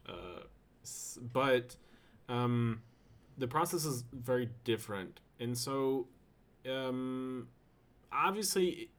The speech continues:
you can kind of tell. So we're talking about a company. You can kind of tell if your company's not gonna make it. And so, you know, there are always signs you're earning less money, you can't make payroll, you can't pay your taxes,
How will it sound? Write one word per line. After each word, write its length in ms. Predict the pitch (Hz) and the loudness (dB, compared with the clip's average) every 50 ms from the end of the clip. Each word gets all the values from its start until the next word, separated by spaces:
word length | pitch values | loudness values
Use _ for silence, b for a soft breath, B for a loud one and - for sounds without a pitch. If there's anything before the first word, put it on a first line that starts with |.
| - - - | -20 -20 -16
you 240 | - 156 143 139 143 | -10 -6 -6 -4 -4
can 220 | 143 170 170 175 170 | -2 0 0 0 -2
kind 380 | - - 160 165 170 180 185 | -2 -4 -2 0 2 2 2
of 180 | 196 185 175 - | 0 0 -2 -6
tell. 560 | - 156 156 160 165 170 170 175 165 - - | -4 -2 0 0 2 2 2 2 0 -2 -4
So 320 | - - - 139 139 - - 120 | -6 -4 0 0 0 0 -2 -6
we're 140 | 131 127 135 - 120 - | -6 -6 -6 -6 -8 -12
talking 260 | - - 143 - 143 131 | -6 -4 -4 -2 -2 -2
about 140 | 117 104 | -2 -4
a 40 | 98 | -4
company. 520 | - - 113 117 120 - 92 87 90 90 B B B B B B B B B B _ | -4 -4 -4 -4 -4 -6 -8 -8 -8 -10 B B B B B B B B B B _
You 180 | - 139 151 156 | -4 -2 -2 0
can 200 | 165 190 165 147 | 0 0 0 0
kind 320 | - 143 151 156 156 156 | -2 -2 -2 0 0 0
of 140 | 151 147 - | -2 -2 -6
tell 500 | - 123 127 127 123 123 123 123 120 - - | -6 -4 0 2 4 4 4 4 0 -4 -8
if 160 | - 123 120 120 | -8 -8 -4 -2
your 120 | 120 117 | -4 -4
company's 540 | 120 - 123 120 120 120 117 113 110 101 107 | -2 -2 -2 0 0 0 -2 -2 -4 -4 -4
not 280 | 107 107 104 98 95 | -2 -2 0 -2 -2
gonna 180 | - 107 95 92 | -2 -4 -4 -4
make 300 | 90 90 87 85 - - | -4 -6 -8 -10 -10 -12
it. 160 | - - - - _ _ _ _ _ - | -16 -16 -16 -18 _ _ _ _ _ -6
And 120 | 131 123 | -4 -4
so, 120 | 120 151 | -2 -4
you 140 | 151 160 180 | -2 0 2
know, 100 | 180 185 | 2 4
there 120 | 180 180 165 | 4 4 4
are 40 | |
always 320 | 143 160 160 156 143 127 - | 4 4 4 4 4 2 2
signs 500 | - 139 135 135 131 131 127 127 123 120 | 0 2 2 2 2 2 0 0 0 0
you're 220 | 120 120 117 113 113 B B B B B B _ 156 | 2 2 2 2 -2 B B B B B B _ 0
earning 300 | 143 139 139 135 127 120 | 2 4 4 4 4 2
less 220 | 107 104 - - | 0 0 -2 -2
money, 300 | 127 131 139 143 143 143 135 | 0 2 4 4 4 2 2
you 180 | 131 127 120 | 2 2 0
can't 380 | 120 120 117 120 113 113 - 107 | 0 0 -2 -2 -2 -4 -4 -4
make 260 | 104 95 92 - - | -4 -4 -4 -6 -6
payroll, 500 | - 127 127 127 123 123 120 120 120 120 | -2 0 2 4 4 6 6 6 6 6
you 80 | 117 113 | 4 2
can't 280 | 120 - 117 104 - | -2 -6 -8 -8 -8
pay 80 | - 104 | -8 -6
your 160 | 98 95 90 | -6 -6 -4
taxes, 760 | 92 - 123 123 123 123 - - 139 131 127 127 123 120 120 | -2 -2 0 0 0 -2 -2 0 0 2 4 4 4 2 2